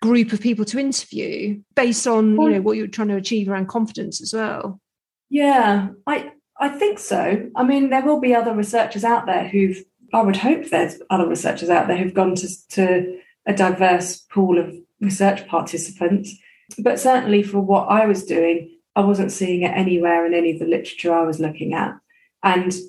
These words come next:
Speaker 2: it, it, when I was publishing my papers, which is another painful <laughs> process to go through, <laughs> I, I, I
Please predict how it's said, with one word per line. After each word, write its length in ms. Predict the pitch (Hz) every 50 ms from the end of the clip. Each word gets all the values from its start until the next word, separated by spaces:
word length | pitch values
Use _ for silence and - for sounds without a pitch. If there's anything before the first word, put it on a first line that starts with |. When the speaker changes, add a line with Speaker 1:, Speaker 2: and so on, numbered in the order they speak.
| - _ -
Speaker 2:
it, 40 |
it, 360 | 233 208 208 - - - - 202
when 160 | 220 220 220
I 160 | 220 220 220
was 260 | 196 196 185 185 - -
publishing 800 | - 220 202 190 185 185 - 185 180 180 175 175 170 170 190 -
my 180 | 196 190 180 175
papers, 720 | 180 - 202 196 196 190 190 - - - 156 151 - - -
which 380 | - - - - - - - _ _ _ _ _ _ _ - - _
is 280 | 208 180 - - - -
another 340 | - 180 180 180 180 170 160
painful 360 | - - 180 180 - - 196
<laughs> 60 | 190 -
process 500 | - 214 214 208 - - 202 202 - -
to 80 | 214 196
go 260 | 190 208 214 208 208
through, 1000 | - - - 170 170 196 208 190 226 240 247 - - 277 - - - 262 269 - - - - - -
<laughs> 300 | - - - - - _
I, 120 | 220 208 196 190 - - -
I, 300 | 208 208 208 202 190 190 - - -
I 260 | 202 202 196 196